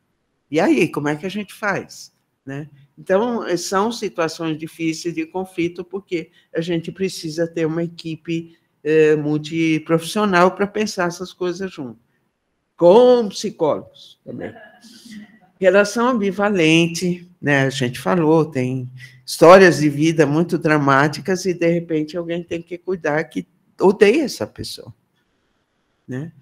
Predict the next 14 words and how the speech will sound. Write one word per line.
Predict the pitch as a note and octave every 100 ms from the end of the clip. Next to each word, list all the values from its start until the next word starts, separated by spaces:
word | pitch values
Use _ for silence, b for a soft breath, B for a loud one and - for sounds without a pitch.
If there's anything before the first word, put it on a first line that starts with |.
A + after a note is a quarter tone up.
| _ _ _
Como | C#3+
é | D3+
que | F#3+
a |
gente | F3 F3+ F#3
vai | E3 E3
lidar | E3 E3+ C#3+ C#3+ -
com | E3
isso, | C#3 A#2 - - _ _ _
né? | - A#2+ C3 _ _ _ _ _ _ _ _ _ _ _ _ _ _ - _ _ _ _ _ _ _ _ _ _ _ _ _ _ _ _
Então, | G#3 G3+ G#3 E3 D#3
tem | D#3+ A3+ B3+
especificidades? | - F#3+ E3+ - E3 E3 F#3+ F3 F3 E3 E3+ G3+ -
Tem, | C#4+ F3+ C#3+